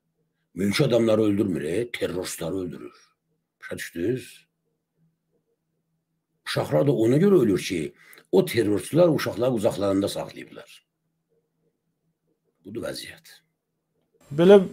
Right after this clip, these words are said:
Speaker 2: yəni, necə ola bilər bir dövlətin başçısının açıqlaması, yəni dövləti təmsil edən, əgər dövlətdirsə və partiyadırsa, terror təşkilatı deyilsə, terror təşkilatı deyilsə?
Speaker 1: Ərdoğan deyir, terror təşkilatı deyil.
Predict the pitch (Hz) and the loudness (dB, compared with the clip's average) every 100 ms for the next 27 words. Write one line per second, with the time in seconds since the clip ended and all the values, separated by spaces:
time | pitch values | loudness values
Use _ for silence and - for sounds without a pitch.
0 | 156 156 156 165 147 156 175 139 104 101 | 0 4 6 4 2 6 8 8 6 2
1 | 98 98 - 117 113 117 110 104 117 104 | -2 -2 -6 -4 -2 0 0 0 -2 -2
2 | 98 - - 107 107 - - - - - | -2 -2 -2 -4 -8 -18 -20 -20 -12 -6
3 | - - 104 95 95 110 101 104 107 107 | -4 -4 -4 -6 -4 -4 -4 -6 -8 -4
4 | 113 107 101 - 110 92 - 98 95 98 | -2 0 -2 -2 -4 -4 -6 -8 -10 -12
5 | - 110 110 110 117 110 110 - - 104 | -6 -2 0 2 2 2 0 -2 -8 -8
6 | - - - - - 113 107 104 98 139 | -14 -20 -20 -20 -4 0 2 0 4 4
7 | 120 - 98 - - - - - - - | 4 2 -6 -6 -8 -10 -16 -20 -20 -20
8 | - - - 135 131 127 123 - 117 107 | -20 -20 -2 4 4 4 2 0 0 0
9 | 117 110 101 92 - - - - - - | -2 0 -2 -2 -12 -16 -20 -20 -20 -4
10 | - 131 135 123 107 120 107 110 113 107 | 2 4 4 2 0 0 -2 -2 0 0
11 | 95 - - - _ _ _ _ _ - | -2 -8 -16 -20 _ _ _ _ _ -2
12 | 117 123 135 165 151 160 180 139 131 139 | 0 2 4 6 6 4 4 2 2 2
13 | 120 - 113 131 104 73 | 0 0 -2 0 0 -2